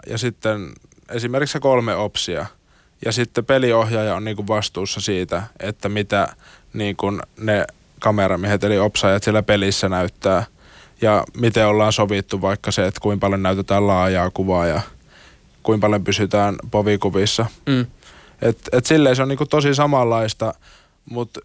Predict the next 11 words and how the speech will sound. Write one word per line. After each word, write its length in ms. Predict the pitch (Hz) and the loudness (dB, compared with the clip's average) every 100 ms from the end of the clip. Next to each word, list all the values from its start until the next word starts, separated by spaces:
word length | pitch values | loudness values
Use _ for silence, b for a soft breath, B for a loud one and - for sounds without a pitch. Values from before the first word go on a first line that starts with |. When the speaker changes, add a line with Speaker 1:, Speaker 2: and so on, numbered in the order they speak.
| _ _ | _ _
Speaker 1:
esimerkiksi 540 | 135 131 127 131 120 - | -4 -2 -2 -4 -4 0
se, 180 | 131 120 | 2 2
että 380 | 117 - 113 - - _ _ _ _ - | 0 -2 -2 -2 -14 _ _ _ _ -4
kun 340 | 120 120 101 - _ _ _ | -4 -4 -8 -12 _ _ _
niinku 200 | 117 113 123 | -8 -4 0
C 140 | 135 131 117 | 2 2 2
S 220 | - - | -2 -6
me 140 | 113 113 _ - | -6 -6 _ -4
saadaan 380 | 123 117 120 | 0 2 2
lentävä 400 | 127 123 113 107 | 2 0 -2 -4
kamera 540 | 104 104 104 98 95 | -4 -4 -4 -4 -4